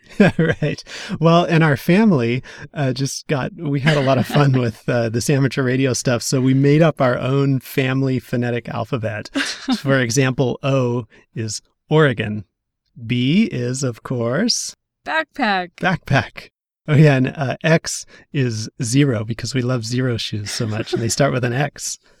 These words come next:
Speaker 1: How's that for unambiguous?
Speaker 2: <laughs> And we'll leave you today with a little trail wisdom from our good friend on the trail,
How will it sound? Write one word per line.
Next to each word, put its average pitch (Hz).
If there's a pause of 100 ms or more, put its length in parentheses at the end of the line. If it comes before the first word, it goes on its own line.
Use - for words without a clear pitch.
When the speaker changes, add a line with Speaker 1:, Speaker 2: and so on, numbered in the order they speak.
Speaker 1:
How's 147
that 147
for 143
unambiguous? 120
Speaker 2:
<laughs> - (1040)
And 302
we'll 285
leave 277
you 262
today 240
with 233
a 240
little 311
trail 220
wisdom 202
from 294
our 285
good 240
friend 214
on 185
the 190
trail, 254